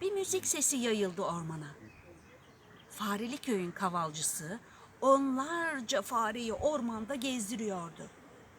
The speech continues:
Zeytin koşarak yanlarına gitti. "Merhaba, benekli farem kayboldu, gördünüz mü?"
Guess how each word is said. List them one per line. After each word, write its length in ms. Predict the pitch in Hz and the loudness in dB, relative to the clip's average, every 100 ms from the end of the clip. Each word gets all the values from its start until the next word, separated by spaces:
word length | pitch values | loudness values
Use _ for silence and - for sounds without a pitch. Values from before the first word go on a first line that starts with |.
| - - | -20 -6
Zeytin 440 | 226 320 - 240 - - - | -2 -2 -2 -4 -4 -12 -10
koşarak 480 | - 339 392 349 381 - - - 240 | -2 2 2 2 0 -4 -18 -6 0
yanlarına 500 | 240 226 226 214 202 | 2 4 2 2 0
gitti. 380 | 165 - - - - - - - | -4 -14 -18 -18 -20 -20 -20 -6
"Merhaba, 540 | 269 415 359 285 180 - - - - - 202 | -4 -4 -4 -4 -4 -6 -12 -16 -20 -2 4
benekli 380 | 240 285 - 320 | 4 4 -2 -6
farem 420 | 311 311 339 349 | -4 -4 -4 -4
kayboldu, 520 | 294 240 202 190 190 | 0 0 0 -2 0
gördünüz 560 | 190 185 175 226 311 - | 0 0 2 2 0 -4
mü?" 220 | 453 | -6